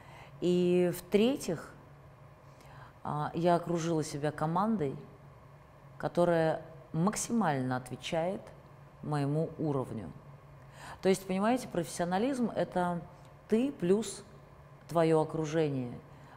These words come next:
Один в поле не воин. Можно быть профессионалом, но у тебя может быть плохой техник. У меня, у те-, у тебя может быть, а, непрофессиональный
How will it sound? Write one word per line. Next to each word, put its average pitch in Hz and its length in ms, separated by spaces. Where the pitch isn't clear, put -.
Один 170 320
в 240 60
поле 196 320
не 190 260
воин. 147 540
Можно 214 260
быть 175 160
профессионалом, 147 880
но 170 140
у 170 40
тебя 165 220
может 160 240
быть 156 100
плохой 170 320
техник. - 440
У 151 60
меня, 165 200
у 156 120
те-, 165 100
у 165 100
тебя 170 220
может 175 220
быть, 175 260
а, 156 300
непрофессиональный 170 1400